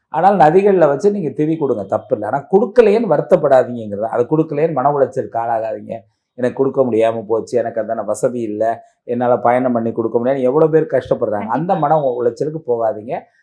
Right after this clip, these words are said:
Speaker 1: அது தவறான கருத்து. அப்படி உங்களுக்கு தோணுதா உங்க வீட்டிலே அந்த ஒரு அமாவாசை அன்னைக்கு நீங்க இலைய போடுங்க, அதுக்கு வேணுங்கிற எல்லா உங்களுக்கு தெரிஞ்ச உணவுகளை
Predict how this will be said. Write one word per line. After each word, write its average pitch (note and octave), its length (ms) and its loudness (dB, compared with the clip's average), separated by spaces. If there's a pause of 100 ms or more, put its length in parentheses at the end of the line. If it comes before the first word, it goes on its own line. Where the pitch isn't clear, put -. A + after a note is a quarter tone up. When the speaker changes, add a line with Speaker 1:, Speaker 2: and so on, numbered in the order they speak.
(140)
Speaker 1:
அது A#2+ 160 -2
தவறான A#2+ 460 4
கருத்து. A2 260 -6
அப்படி G3+ 300 6
உங்களுக்கு D3+ 380 4
தோணுதா D3 280 2
உங்க B2+ 160 2
வீட்டிலே B2 480 0 (360)
அந்த C3 440 4
ஒரு B2 120 6
அமாவாசை A#2+ 580 2
அன்னைக்கு A2+ 260 -4
நீங்க A2+ 240 -2
இலைய B2+ 260 6
போடுங்க, A2+ 300 0
அதுக்கு A2 300 -2
வேணுங்கிற A#2 420 2
எல்லா A2 600 -2 (140)
உங்களுக்கு A#2+ 440 0 (340)
தெரிஞ்ச D3 280 0
உணவுகளை B2 520 0